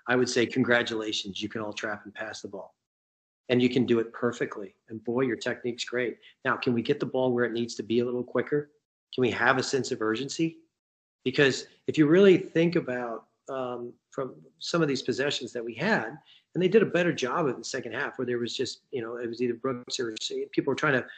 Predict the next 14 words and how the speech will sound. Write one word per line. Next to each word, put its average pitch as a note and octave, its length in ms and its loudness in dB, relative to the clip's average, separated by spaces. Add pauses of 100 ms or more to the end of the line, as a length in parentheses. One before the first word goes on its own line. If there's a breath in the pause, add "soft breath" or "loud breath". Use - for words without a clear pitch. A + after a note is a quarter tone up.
(340 soft breath)
bypass C3 600 2
that, A#2+ 240 -4
that B2+ 160 -2
and A#2+ 100 -4
just, - 260 -4
just - 280 -2
skip - 440 8 (200)
the B2 140 4 (120)
pass A#2 300 0
to A#2 100 -6
pass A2+ 320 -2
to - 180 -20
pass. C3+ 320 -2 (340 soft breath)
Let's F#3 140 4